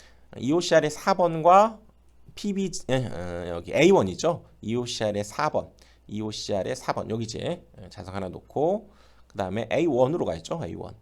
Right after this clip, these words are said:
음, 그래서 바로 이 둘을 이어주면 되겠네. 쭉 이어주고요. 그 다음은 자, 요, 요 부분. 아, 이거 행복한 부분. 그치? 예, 굉장히 뭔가 막 뻥 뚫리는 느낌이 들죠? 어,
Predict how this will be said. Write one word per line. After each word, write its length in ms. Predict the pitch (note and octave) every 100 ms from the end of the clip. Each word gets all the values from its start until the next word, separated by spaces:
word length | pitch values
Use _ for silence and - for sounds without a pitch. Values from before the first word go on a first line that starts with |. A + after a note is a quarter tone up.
| -
음, 180 | G2+ F2+ -
그래서 180 | A2 -
바로 420 | - D3 G#2+ E3
이 80 | G2
둘을 260 | - - G2+
이어주면 380 | A2 - C#3+
되겠네. 520 | D#3+ F#2+ - E2 B2 A#2+ -
쭉 160 | A2
이어주고요. 540 | F2+ F2+ - - - - - D3 D#3+ - - - - - -
그 80 | -
다음은 640 | G3 F#3+ F3 G3 G#3+ G#3+ G3+
자, 340 | A#2 E2 -
요, 80 | C3+ -
요 80 | G3
부분. 240 | G3 B2+ -
아, 280 | C3 D#3+ C3
이거 140 | A#2
행복한 420 | F#3 F3+ F#3 C3+
부분. 380 | G2+ D#2+ A2+ D#3+
그치? 240 | - -
예, 400 | G3 G3 - D#3+ - - - - -
굉장히 420 | F#2+ F#2 F#2 F2+ - - - -
뭔가 300 | G2 G2 F#2+
막 180 | F2+ -
뻥 220 | F3 F3
뚫리는 320 | F#3+ F#3+ D#3+
느낌이 340 | G2+ - F2+
들죠? 440 | F2+ G2+ - E3+ - -
어, 100 | -